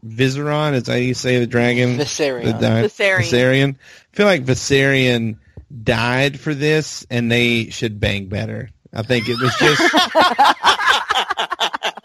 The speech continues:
Speaker 3: <laughs> Okay, so I'm gonna tell you why that, that sex was absolutely beautiful.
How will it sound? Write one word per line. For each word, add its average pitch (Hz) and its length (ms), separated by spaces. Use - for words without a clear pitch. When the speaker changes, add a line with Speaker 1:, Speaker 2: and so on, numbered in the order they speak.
Speaker 3:
<laughs> 320 480
Okay, 320 440
so 254 380
I'm 311 140
gonna 403 200
tell 247 300
you 311 340
why 214 300
that, 208 300
that 226 520
sex - 580
was 196 320
absolutely 196 500
beautiful. 165 600